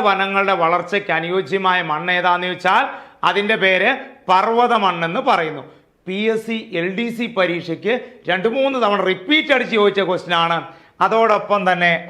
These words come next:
അടുത്ത ഒരു പ്രത്യേകതയാണ് തേയില കൃഷിക്ക്, തേയില കൃഷിക്ക് അനുയോജ്യമായ മണ്ണ്. ഏത് മണ്ണാണ് തേയില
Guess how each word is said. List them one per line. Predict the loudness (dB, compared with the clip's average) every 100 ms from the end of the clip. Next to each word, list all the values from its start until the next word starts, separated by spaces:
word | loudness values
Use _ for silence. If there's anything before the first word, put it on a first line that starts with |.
| 0
അടുത്ത | 0 0 2 2 -2
ഒരു | -6 -6
പ്രത്യേകതയാണ് | -10 -2 2 2 2 2 2 2 0 -4 -8 -20 _ _ -2
തേയില | 0 2 -2 0 0 0 -6
കൃഷിക്ക്, | -4 -4 -6 -6 -12 -14 -16 -20 _ _ _ _ _ _ _ _ _ -2
തേയില | 2 2 4 2 0
കൃഷിക്ക് | -4 -4 -2 0 0
അനുയോജ്യമായ | 0 -4 -2 -2 2 2 2 -2
മണ്ണ്. | -4 -6 -16 -20 _ 0
ഏത് | 2 2 2
മണ്ണാണ് | 0 2 2 2 0 0
തേയില | 0 0